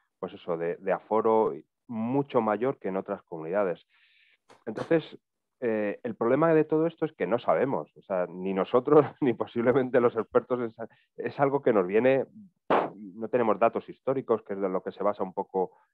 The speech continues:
eh, las pandemias. Eh, entonces, tenemos que jugar con un balance muy grande, es decir, no,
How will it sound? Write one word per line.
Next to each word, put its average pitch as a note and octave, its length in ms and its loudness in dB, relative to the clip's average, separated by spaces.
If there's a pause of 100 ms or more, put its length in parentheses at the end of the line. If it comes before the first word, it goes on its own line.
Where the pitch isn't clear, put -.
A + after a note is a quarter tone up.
eh, F2 320 -2 (380)
las F2+ 200 -10
pandemias. B2 600 -4 (600)
Eh, G#2+ 640 2
entonces, A#2+ 380 -4 (760)
tenemos B2+ 340 0
que D3+ 300 2 (240)
jugar G#2+ 380 0
con D3 140 0
un D3+ 100 -2
balance C#3 400 0
muy F#2 180 -6
grande, A#2 360 2
es F2+ 60 -4
decir, F#2 380 -6 (120)
no, A2 640 0